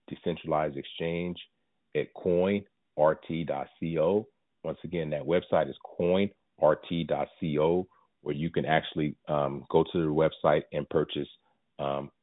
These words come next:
the coins, uh, that we have, uh, listed on there, which is the token listings and the ratings. I'm gonna go ahead and, uh, end this show for today.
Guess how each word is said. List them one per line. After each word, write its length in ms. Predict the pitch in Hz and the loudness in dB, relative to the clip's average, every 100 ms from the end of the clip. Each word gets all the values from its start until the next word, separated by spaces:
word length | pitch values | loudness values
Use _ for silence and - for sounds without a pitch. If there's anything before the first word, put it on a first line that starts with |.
| _ | _
the 80 | 73 | -10
coins, 500 | - 87 82 80 71 | 0 4 4 2 2
uh, 220 | 78 73 | 2 4
that 140 | 71 73 | 2 0
we 100 | 76 | -2
have, 240 | 76 73 - - | -2 -2 -4 -8
uh, 200 | 71 69 65 | -4 -2 -2
listed 380 | 78 - - 71 | -2 -2 -4 -2
on 160 | 71 | -2
there, 200 | 69 71 | -2 -4
which 200 | 71 71 - | -4 -6 -8
is 80 | 71 | -10
the 100 | 71 | -4
token 380 | 85 80 78 | -2 -2 -2
listings 360 | 76 73 80 71 | 0 0 -2 -8
and 120 | 69 | -6
the 60 | 67 | -2
ratings. 400 | 73 76 95 95 - _ _ _ _ _ | 2 2 2 -2 -8 _ _ _ _ _
I'm 120 | - | 0
gonna 180 | 87 90 | 2 4
go 100 | 80 | 4
ahead 140 | 82 78 | 4 4
and, 160 | 76 | 2
uh, 220 | 73 69 65 _ _ 87 | 0 0 -2 _ _ -2
end 160 | 80 | -2
this 100 | - - | -2 0
show 160 | 78 73 | 0 0
for 80 | - | -4
today. 420 | 67 67 90 85 | -2 2 4 2